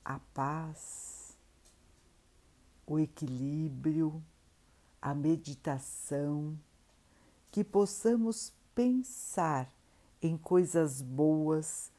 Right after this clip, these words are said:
possamos pensar em evoluir, em mudar, em alterar pensamento, sentimento e ações, para que a doença funcione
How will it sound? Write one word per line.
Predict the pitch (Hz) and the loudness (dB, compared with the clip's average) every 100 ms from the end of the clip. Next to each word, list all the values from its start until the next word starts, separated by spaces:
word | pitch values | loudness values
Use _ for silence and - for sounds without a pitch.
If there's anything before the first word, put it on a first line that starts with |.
| _ _ - | _ _ 0
possamos | 185 190 196 190 185 | 0 2 0 0 -2
pensar | - - 226 220 - - - 160 147 123 - _ _ - | -6 4 4 4 0 -10 2 6 6 2 -8 _ _ -4
em | 170 165 170 | -2 0 4
evoluir, | 180 151 170 151 147 151 160 160 151 _ _ | 4 4 0 2 0 2 0 0 -6 _ _
em | - 170 170 | -2 0 0
mudar, | 165 160 123 147 156 156 - _ _ _ _ - | -2 -2 4 6 8 4 -2 _ _ _ _ -4
em | 175 190 | 0 4
alterar | 214 226 - 220 202 175 170 160 - | 4 2 4 10 10 10 8 6 2
pensamento, | 175 180 - 180 151 160 202 302 330 - 277 | 2 2 2 0 0 2 2 2 0 -4 -4
sentimento | - - 240 277 - 190 175 180 254 294 262 | 0 6 6 6 -2 -4 -2 2 0 0 2
e | 247 | 2
ações, | 240 - 156 135 233 - - - - - _ _ _ _ _ _ _ _ _ _ _ _ | 2 0 0 2 0 -6 -10 -12 -16 -20 _ _ _ _ _ _ _ _ _ _ _ _
para | 185 202 190 | 2 4 4
que | 190 | 2
a | 170 | 0
doença | 151 151 151 190 190 - - 131 - - _ _ _ | 2 0 2 0 -2 -4 -2 -2 -2 -12 _ _ _
funcione | - 233 240 233 - - 202 226 202 156 131 | -6 4 4 4 -4 6 10 10 8 2 -2